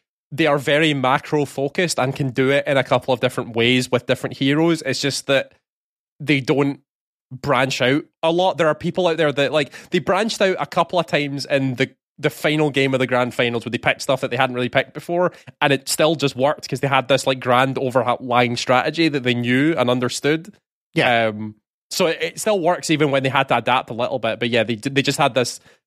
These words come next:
Speaker 1: they had an idea, they knew the heroes they could do it with, and just stuck with it. Like,
Speaker 2: Sure.
Speaker 1: didn't, didn't try anything fancy, just stuck with their, their, their level of Dota, and it worked. Got to the, got the finals, won them nine million dollars. Like, they're,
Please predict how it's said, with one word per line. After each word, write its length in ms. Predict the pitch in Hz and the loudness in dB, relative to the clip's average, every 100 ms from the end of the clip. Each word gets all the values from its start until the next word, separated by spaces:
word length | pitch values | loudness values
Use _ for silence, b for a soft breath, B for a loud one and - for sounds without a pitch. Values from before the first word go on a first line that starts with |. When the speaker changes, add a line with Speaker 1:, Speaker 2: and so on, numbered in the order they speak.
| _ - | _ -2
Speaker 1:
they 80 | |
had 160 | 147 185 | 0 2
an 80 | 190 | 2
idea, 420 | 175 151 147 139 | 0 0 0 0
they 100 | 131 | 0
knew 180 | 135 156 | -2 0
the 100 | 151 | 2
heroes 280 | 147 143 135 | 2 2 2
they 100 | 139 | 0
could 140 | 139 | 0
do 140 | 131 | 0
it 120 | 127 120 | 0 2
with, 260 | 120 - - | 0 0 -2
and 140 | 131 | -2
just 300 | 127 135 - - _ _ _ | 0 -2 -2 -10 _ _ _
stuck 280 | - - - | -2 -2 0
with 160 | - - | 0 2
it. 160 | 147 - _ | 0 -2 _
Like, 180 | 143 123 117 | -2 -2 0
Speaker 2:
Sure. 100 | 135 | 0
Speaker 1:
didn't, 220 | 143 139 _ - _ _ _ | 0 -4 _ -20 _ _ _
didn't 180 | 151 147 | -2 0
try 200 | 165 147 | 2 2
anything 260 | 143 143 | 2 -2
fancy, 360 | 131 135 135 139 | 0 0 0 -4
just 140 | 127 120 | -6 -2
stuck 180 | 135 | -2
with 80 | 139 | 0
their, 180 | 131 120 120 | -2 -2 -4
their, 340 | 131 131 123 _ | 0 0 -2 _
their 180 | 139 139 | 2 4
level 280 | 131 127 127 | 4 2 0
of 100 | 110 | 2
Dota, 380 | 120 117 120 110 _ _ _ _ | 0 2 0 -4 _ _ _ _
and 160 | 110 110 | 0 0
it 80 | 120 | 2
worked. 380 | 180 180 - - _ | 0 -2 -12 -20 _
Got 200 | 131 135 | -2 -2
to 60 | 143 | -2
the, 40 | |
got 300 | 135 131 135 | -8 -2 0
the 80 | 135 | 0
finals, 360 | 135 147 143 131 | 2 2 2 2
won 200 | 135 139 | 2 2
them 180 | 139 135 | 2 2
nine 160 | 135 | 2
million 300 | 135 135 135 | 2 2 0
dollars. 520 | 131 131 135 131 135 | 2 2 2 0 -2
Like, 280 | 123 117 - - | -2 -4 -4 0
they're, 280 | 123 117 | 2 2